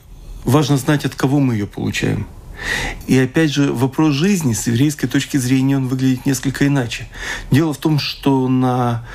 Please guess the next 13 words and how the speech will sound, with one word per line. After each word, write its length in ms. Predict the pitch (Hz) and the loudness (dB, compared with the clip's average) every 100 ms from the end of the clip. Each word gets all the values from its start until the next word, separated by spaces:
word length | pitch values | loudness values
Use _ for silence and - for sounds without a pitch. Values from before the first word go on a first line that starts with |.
| - | -6
древнееврейском 840 | - 127 127 135 139 180 - 120 120 | 0 2 4 2 2 0 0 -2 2
жизнь, 220 | 254 254 | 2 2
ну 100 | 202 | 2
и 60 | 196 | 2
в 40 | |
современном 560 | - 143 135 135 120 120 | 0 2 2 2 0 -2
иврите, 400 | 127 233 - 123 | 0 0 0 -2
это 280 | - 147 | 0 0
множественное 640 | 147 175 175 135 - 110 110 | 4 4 2 -4 -4 -2 -2
число. 400 | - - 104 - - - | -4 -4 -6 -6 -12 -6
Это 220 | - 135 | -2 0
жизни. 720 | 113 160 185 123 123 180 - - - - - - - | 2 2 2 2 2 2 0 -8 -18 -16 -14 -16 -2
И 540 | 147 139 131 120 117 | 2 4 4 0 -2